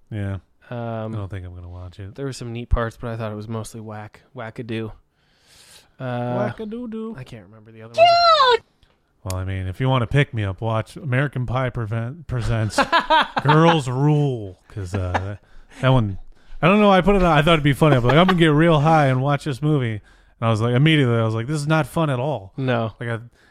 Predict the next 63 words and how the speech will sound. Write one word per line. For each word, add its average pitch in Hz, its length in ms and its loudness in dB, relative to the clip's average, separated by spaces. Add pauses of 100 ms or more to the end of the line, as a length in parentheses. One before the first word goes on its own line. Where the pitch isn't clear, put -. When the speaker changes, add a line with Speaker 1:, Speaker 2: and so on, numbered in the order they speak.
(140)
Speaker 1:
it's 160 200 -2
fun 196 220 4
to 170 60 6
watch, 147 220 4
like, 123 120 0
a 110 60 2
bad 117 300 2
horror 113 280 2
movie 117 300 -2
or, 101 100 -8
like, 92 340 -12 (380)
action 107 320 -6
movie 107 240 -2
or 101 60 -4
something 104 240 -6
like 101 80 -6
that, 107 220 -4
but, 113 100 -8
like, 98 140 -10
a 95 80 -10
bad 107 300 -6
comedy 101 400 -8
is 92 140 -14
not 92 200 -10
fun. 160 120 -2
Speaker 2:
It 165 40 2
is 113 140 0
really 117 280 -2
difficult. 110 420 -8
Speaker 1:
It's 104 80 -6
uncomfortable. 113 720 -4
Speaker 2:
Yeah. 120 300 -4 (240)
Speaker 1:
So - 120 -12
I'm 104 40 -2
like, 98 120 -2
"I 104 100 0
know 147 180 6
this 180 140 2
is 127 100 -4
supposed 147 300 2
to 131 60 -6
be 107 60 -2
funny, 127 260 -2
but 101 140 -6
it's 92 120 -10
just - 240 -8
terrible." 117 440 -2 (360)
Speaker 2:
It's 180 180 0
that, 190 200 4
I 185 40 4
mean, 180 180 6
it's - 120 0
that 160 180 2
same 170 220 0
kind 156 180 -4
of 117 100 -4
vibe 131 300 0
of 117 100 -8
watching 131 480 -6
somebody 127 440 -8
bad 120 340 -4
on 117 200 -8
stage. 120 720 -14